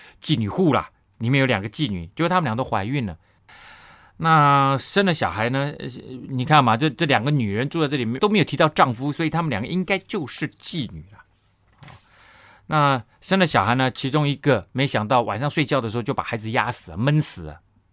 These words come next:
闷死了以后就偷偷把这个人家的活的孩子呢就换过来，然后把那个死的孩子换过去。一早上起来呢，那个没有压死孩子，但是手上却抱着死孩子的那个，一看，呃，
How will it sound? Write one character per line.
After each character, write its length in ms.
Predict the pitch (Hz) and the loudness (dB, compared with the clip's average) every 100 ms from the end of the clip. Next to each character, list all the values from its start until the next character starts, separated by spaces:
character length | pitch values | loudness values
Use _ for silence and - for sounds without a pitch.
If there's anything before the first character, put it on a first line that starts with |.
| _ _ | _ _
闷 140 | 165 202 | 2 2
死 140 | 147 | 4
了 60 | 143 | 2
以 20 | |
后 100 | 160 | 2
就 80 | 185 | -2
偷 280 | - 180 180 | -6 -8 -2
偷 180 | 185 | -2
把 220 | 180 113 - - - - _ | 2 0 0 -14 -20 -20 _
这 100 | 156 | -2
个 300 | 156 131 127 | 0 4 4
人 260 | 135 139 139 | 4 2 2
家 160 | 165 | 4
的 80 | 156 | 2
活 260 | 135 104 127 | 0 2 4
的 80 | 147 | 4
孩 240 | - 113 | 4 2
子 140 | 131 | 2
呢 100 | 117 | -2
就 80 | 113 | -2
换 320 | - 170 139 | -2 0 0
过 200 | 113 131 | 0 -4
来， 180 | 95 76 | -4 -6
然 160 | 78 123 | -6 -4
后 100 | 139 | -4
把 120 | 131 117 | -4 -4
那 100 | 127 | -6
个 100 | 123 | -8
死 220 | - 95 | -10 -12
的 80 | 87 | -8
孩 120 | 107 | -6
子 120 | 110 | -4
换 200 | - 98 | -4 -4
过 160 | 104 98 | -4 -6
去。 300 | - 107 82 _ _ _ _ _ - - | -6 -10 -10 _ _ _ _ _ -20 -8
一 100 | 143 | -2
早 160 | - 160 | 2 2
上 100 | 196 | 2
起 140 | - | 0
来 140 | 143 151 | 0 2
呢， 180 | 160 - - | 0 -4 -12
那 160 | 156 175 | -6 -2
个 80 | |
没 100 | 170 | 2
有 140 | 202 175 | 2 2
压 200 | 185 190 | 2 2
死 220 | - 135 | 0 -6
孩 220 | - 143 | -2 -2
子， 280 | 151 147 117 - - | -4 -6 -8 -10 -6
但 120 | 180 | -4
是 100 | 190 | -2
手 240 | 156 147 | -2 -2
上 140 | 156 190 | 0 0
却 100 | 196 | 0
抱 220 | 196 185 | 2 2
着 100 | 151 | 2
死 240 | 139 - | -4 -4
孩 140 | 117 151 | -2 -2
子 140 | 160 | -4
的 60 | 160 | -6
那 120 | 175 | -4
个， 80 | 156 | -4
一 60 | |
看， 180 | 175 247 | 0 0
呃， 240 | 254 320 | 0 -4